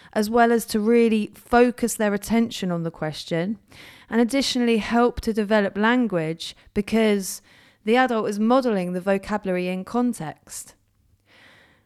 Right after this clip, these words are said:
Using visual resources to enhance understanding and develop language and communication can make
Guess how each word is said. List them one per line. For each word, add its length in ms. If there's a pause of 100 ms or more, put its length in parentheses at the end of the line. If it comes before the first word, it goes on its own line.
(100)
Using 400
visual 300
resources 720
to 420
enhance 640
understanding 960 (300)
and 120
develop 460
language 400
and 100
communication 800
can 260
make 380